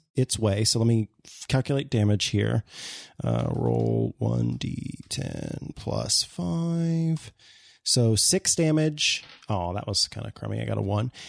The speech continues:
And then I'm going to, as a bonus attack, uh, the tiger gets to try to hit you again.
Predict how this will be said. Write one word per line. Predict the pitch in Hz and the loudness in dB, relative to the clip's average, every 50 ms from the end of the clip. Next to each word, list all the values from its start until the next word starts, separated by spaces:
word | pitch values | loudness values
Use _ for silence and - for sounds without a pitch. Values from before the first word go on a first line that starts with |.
| - - - | -16 -2 2
And | 127 127 143 | 2 4 4
then | 165 170 170 170 170 165 165 165 - | 4 4 4 2 2 2 2 0 0
I'm | - 123 123 123 | 0 0 0 2
going | 117 123 123 123 123 123 123 | 2 2 2 2 2 2 0
to, | - - - 131 123 117 113 113 113 110 113 - - | 0 2 2 2 4 4 4 4 4 2 2 0 0
as | - 120 107 | 0 2 2
a | 113 104 | 2 0
bonus | 95 - 175 202 190 160 - - | 2 0 0 2 2 2 0 0
attack, | 117 - - - 117 107 104 113 - - - - - - - - _ _ _ - | -2 -4 -2 -2 0 0 -2 -2 -4 -8 -12 -18 -18 -20 -20 -20 _ _ _ -4
uh, | 113 110 104 104 107 113 113 | -2 0 0 0 0 -2 -2
the | 107 101 117 110 | -2 0 0 0
tiger | - - - 120 117 113 101 110 113 113 107 | 0 0 0 0 0 2 2 2 2 2 0
gets | - - 110 113 - - - - - | 0 -2 -4 -2 0 0 0 0 0
to | - - - 110 104 104 104 104 104 117 123 123 - _ _ - | -2 -2 0 0 0 2 0 0 -2 -2 -4 -8 -10 _ _ -10
try | - - - 95 87 90 98 | -6 -2 -2 0 0 0 -2
to | 104 - - 135 | -2 0 0 2
hit | 98 98 - - | 2 0 0 0
you | 110 110 | 0 0
again. | 131 156 170 240 - - - 104 98 92 | 0 0 -2 -4 -4 -2 -2 -4 -4 -6